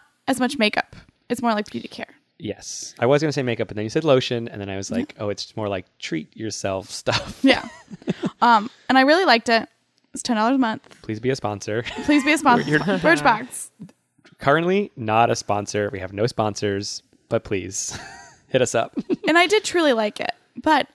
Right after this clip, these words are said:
Speaker 1: the problem with it was, is that there were so many little samples, and they were overtaking my life. I didn't have room for them. And then I also moved to New York, so I didn't need to the distraction of New Jersey anymore.
Speaker 2: <laughs>
Speaker 1: Um,
Speaker 2: I, uh, to, this is, I don't know if this,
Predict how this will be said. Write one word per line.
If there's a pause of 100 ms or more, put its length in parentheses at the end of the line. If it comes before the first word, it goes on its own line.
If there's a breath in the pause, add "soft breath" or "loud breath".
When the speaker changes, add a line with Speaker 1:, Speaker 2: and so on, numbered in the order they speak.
Speaker 1:
the
problem
with
it
was,
is
that
there
were
so
many
little
samples, (220)
and
they
were
overtaking
my
life. (500 loud breath)
I
didn't
have
room
for
them. (920 loud breath)
And
then
I
also
moved
to
New
York,
so
I
didn't
need (140)
to
the
distraction
of
New
Jersey
anymore.
Speaker 2:
<laughs> (460 loud breath)
Speaker 1:
Um, (240 loud breath)
Speaker 2:
I, (320)
uh,
to, (480)
this
is, (240)
I
don't
know
if
this,